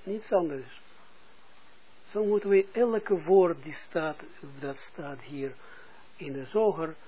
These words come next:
moeten we, moeten we direct begrijpen ook. Niet allerlei fantasieën daarbij doen, maar zoals het staat, het is onverbloemd. Zo.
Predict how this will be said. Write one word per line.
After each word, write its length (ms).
moeten 340
we, 220
moeten 480
we 380
direct 440
begrijpen 600
ook. 320
Niet 340
allerlei 520
fantasieën 1080
daarbij 380
doen, 240
maar 180
zoals 420
het 100
staat, 420
het 180
is 360
onverbloemd. 1000
Zo. 160